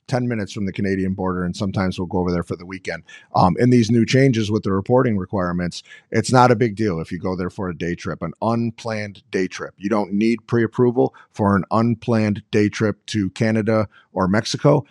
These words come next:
but you're just supposed to report the travel within five days of returning. So not a big deal. Um, if you decide you wanna go to Mexico or Canada for a day,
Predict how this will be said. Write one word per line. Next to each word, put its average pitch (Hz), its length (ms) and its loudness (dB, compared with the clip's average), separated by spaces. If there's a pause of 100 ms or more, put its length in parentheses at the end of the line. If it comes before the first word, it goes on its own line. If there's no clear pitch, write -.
(140)
but 113 160 0
you're 107 80 0
just 98 200 -2
supposed 104 360 -2
to 98 80 -4
report 85 340 -4
the - 80 -12
travel 82 420 -4
within 82 240 -12
five 80 220 -6
days 76 240 -14
of 69 120 -18
returning. 73 420 -16
So - 180 0
not 127 180 8
a 131 40 6
big 117 180 4
deal. 110 300 0 (240)
Um, 98 180 0
if 95 140 -4
you 110 60 -4
decide 110 340 0
you 110 80 -2
wanna 107 180 -2
go 110 180 -2
to 107 140 -2
Mexico 107 540 -4
or 101 180 -4
Canada 104 560 -2 (220)
for 113 120 0
a 95 80 0
day, 117 360 2